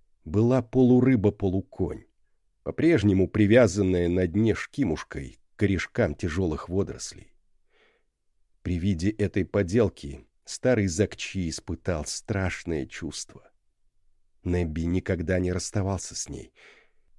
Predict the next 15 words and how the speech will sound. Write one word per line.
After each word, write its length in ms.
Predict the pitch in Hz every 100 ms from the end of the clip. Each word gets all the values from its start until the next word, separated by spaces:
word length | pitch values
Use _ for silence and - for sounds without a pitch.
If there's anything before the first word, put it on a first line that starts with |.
| - _ _
и 120 | 85
поэтому 560 | - 90 101 107 110 101
ему 340 | 87 107 127
без 300 | 101 104 -
всякой 520 | - - 135 120 95 90
причины 720 | 107 104 - 139 98 67 -
стало 360 | - - 110 113
казаться, 580 | 117 107 135 - 113
что 260 | 107 - 117
и 180 | 107 120
малыш 580 | 123 131 151 120 - -
должен 560 | 80 139 123 101 113 101
быть 220 | 139 92
где-то 400 | 90 113 - 131
поблизости. 880 | 135 131 156 90 73 - - -